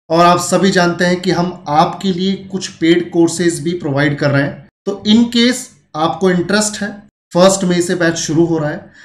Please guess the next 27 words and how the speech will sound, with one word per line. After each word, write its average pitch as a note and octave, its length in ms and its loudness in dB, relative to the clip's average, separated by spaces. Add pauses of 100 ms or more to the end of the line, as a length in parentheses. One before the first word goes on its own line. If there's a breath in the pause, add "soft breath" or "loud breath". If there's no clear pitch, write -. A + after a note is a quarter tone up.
(260 loud breath)
और D#3+ 140 -4
अगर E3 240 0
आपको F3+ 760 -2
ज्वाइन D3+ 380 0
करना D#3 340 -4
है E3+ 340 -8 (280 loud breath)
तो D#3+ 60 -2
आप D#3+ 300 -2
अपने D#3+ 240 -4
आप D#3+ 220 -2
को F3 100 -4
जल्द F#3+ 300 0
से F#3+ 140 -2
जल्द D#3+ 320 0
enroll D3 320 -2
करवा C#3 240 -2
लें। G3 120 -4
और F#3+ 240 -6
बाकी E3 240 0
course F#3 380 2
की G3+ 100 -2
details F#3 600 0
इस D3+ 140 -6
slide D3 280 0
पर E3+ 120 -4
मौजूद C#3+ 400 -2
हैं, - 340 -4